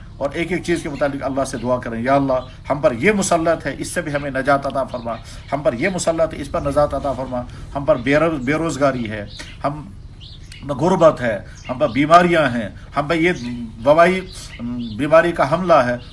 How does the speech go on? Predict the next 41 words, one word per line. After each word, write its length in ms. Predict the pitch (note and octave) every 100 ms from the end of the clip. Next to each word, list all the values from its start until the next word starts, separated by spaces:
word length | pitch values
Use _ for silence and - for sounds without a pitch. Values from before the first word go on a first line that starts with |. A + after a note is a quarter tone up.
| -
और 160 | F#3+ -
तरह 200 | G#3+ G3
तरह 180 | G3
की 140 | E3+ E3+
मुसीबतें 440 | C3+ E3 C#3+ D3+
हम 160 | C3+ C3+
पर 100 | C#3
मुसल्लत 460 | A#2 B2 C3 C#3
हैं।" 100 | E3+ F#3 - - E3+
एक 340 | F3+ E3+ -
एक 200 | A3 A3
मुसीबत 440 | C#3 C#3+ D#3+ D3 -
का 120 | E3
ज़ुबान 360 | B2+ C3+ D3+ D#3
पर 140 | C#3+ C#3
तज़किरा 300 | C#3 C3+ C#3+ B2+
कर 200 | C#3 B2+
कर 180 | E3+
के 160 | - F3+ F3+ - -
फिर 100 | C#3+
दुआओं 260 | B2 C#3
का 80 | C3
सिलसिला 380 | A#2+ A#2+ B2+ A#2
शुरू 240 | G#2+ A2 G#2+
करें। 280 | C3+ E3 F3+ - - -
अल्लाह 180 | C#3+ D3
जल्ल 240 | C3 B2+
शानहू, 460 | A#2+ C3+ C#3+ C3 B2+ - - - -
अल्लाह 180 | E3+ F3
जल्ल 240 | D3+ C#3+ C3
शानहू 440 | B2+ B2+ C3 C3+ B2 - - - - - - - - - - - - -
हमारी 240 | F3+ F#3+
ज़िंदगी 400 | F3 F3 F3 E3
में 140 | E3+ E3+
ऐसा 340 | - F3 F3+
सुधार 460 | E3+ D3 C3+ D#3+ D#3+
लाए 240 | C#3+ C#3+ C#3+ - - -
कि 60 | -
उसके 260 | C3+ -
बाद 260 | B2 C3+ C3
फिर 220 | E3 G3+